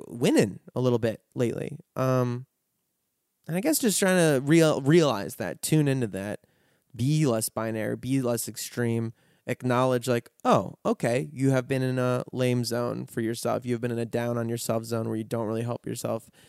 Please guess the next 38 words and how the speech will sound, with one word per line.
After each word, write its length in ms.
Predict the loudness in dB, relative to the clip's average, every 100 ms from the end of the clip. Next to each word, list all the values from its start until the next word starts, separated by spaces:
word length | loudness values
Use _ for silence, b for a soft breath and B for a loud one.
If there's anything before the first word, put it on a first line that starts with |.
| b b
get 140 | -4
out 180 | -2 -4
of 80 | -4
it 160 | -6
in 100 | -6
a 80 | -6
way 400 | -4 -4 -2 -2
that 340 | -4 -4 -6 -10 _ _ _ _ _ _ _ _ _ _ _ -20 _ _
you 100 | -4
can 180 | 0 -2
honor 520 | -2 -6 -4 -4 -4 -8 -6
and 120 | -2
make 180 | -2 -2
sense 320 | -4 -4 -6
that 120 | -6
you 100 | -4
were 80 | -4
going 320 | -4 -6 -6
through, 340 | -6 -4 -2 -4 _ _ _ _ -2
but 80 | 4
you 60 |
don't 120 | 4
have 100 | 2 -4
to 60 |
keep 180 | -12 -12
doing 260 | -10 -10 -10
it." 100 | -8
We 80 |
can 120 | -6 -4
say, 160 | -6 -2
"Okay, 300 | -4 -4 -16 _ -10
that's 240 | -8 -6
over 220 | -8 -8
now. 120 | -12 -12
Let's 240 | -12 -10
wrap 140 | -12 -8
that 140 | -2
up. 200 | 0 0